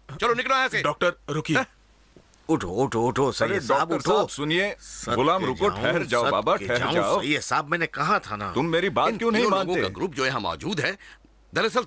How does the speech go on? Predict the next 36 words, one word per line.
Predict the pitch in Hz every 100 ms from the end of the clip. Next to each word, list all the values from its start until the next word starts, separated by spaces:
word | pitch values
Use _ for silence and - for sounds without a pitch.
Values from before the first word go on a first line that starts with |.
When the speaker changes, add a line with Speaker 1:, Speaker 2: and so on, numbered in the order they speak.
| _
Speaker 1:
तीन | 156 214
नहीं | 165 185 262 156 _ _ _ - - _ - - -
बल्कि | 156 185
चार | - - 202
लोग | 190 139
हैं। | 101 90 - - - - - - _ _ _ _ _ _ _ _ _ _ _ _ _ - - - - - - -
क्या | 110
मैं | 135 127 - _ - _ _ - - - - - - - -
पूछ | 190 254
सकता | - 95 101
हूँ | 127 277 _ _ _ _ _ - - -
कि | 139
ये | 220 160
बला | 104 202
तुम्हारे | - 107 147 156
माजूर | 92 90 180
भाई | 90 151
के | 127
सर | - 123
पर | - 208 - -
कैसे | 113 - 151
नाजिल | 135 139 180
हुई? | 262
Speaker 3:
सैयद | 147 135
साहब, | 117 113 - - _ _ -
कुर्बान | 175 139 160
जाऊं | 151
तुम्हारे | 147 131 151
पे, | 180
कुछ | - 190 -
तो |
कहो | 240 180
जवाब | 156 156
Speaker 4:
ठहर | 143
Speaker 3:
में। | 156
Speaker 4:
जाओ। | 117 82